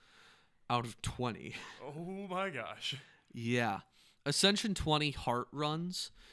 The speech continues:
Speaker 1: is the hardest thing you can do, because it's on Ascension Twenty, which is already insanely difficult. Then you have to go through Act One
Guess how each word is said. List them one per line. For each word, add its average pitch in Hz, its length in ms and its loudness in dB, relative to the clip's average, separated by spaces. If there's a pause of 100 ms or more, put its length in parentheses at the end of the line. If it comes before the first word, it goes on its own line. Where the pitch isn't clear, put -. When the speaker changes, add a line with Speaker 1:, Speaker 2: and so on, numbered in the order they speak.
(160)
Speaker 1:
is 123 240 4
the 131 140 -4
hardest 160 640 2
thing 139 220 -2
you 123 120 -2
can 117 220 -6
do, 104 260 -10 (720)
because 135 240 -2
it's 131 160 -4
on 196 140 6
Ascension 175 380 -2
Twenty, 117 280 -8
which 123 180 -6
is 156 160 -8
already 175 480 4 (140)
insanely 151 1040 2
difficult. 113 520 -6 (440)
Then 156 140 4
you 196 60 2
have 185 120 2
to - 60 -14
go 156 100 -2
through 135 180 -4
Act 113 240 -6
One 120 240 -6